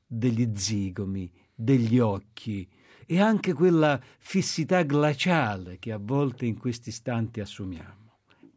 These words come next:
Ecco, noi in un secondo siamo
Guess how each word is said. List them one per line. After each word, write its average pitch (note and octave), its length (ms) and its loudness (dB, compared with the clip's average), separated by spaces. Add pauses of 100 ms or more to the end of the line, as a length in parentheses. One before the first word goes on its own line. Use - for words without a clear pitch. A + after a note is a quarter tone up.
Ecco, A2 580 -6 (420)
noi A#2 680 4
in B2 200 2
un C3+ 160 4
secondo A#2+ 920 -2
siamo G#2 600 -4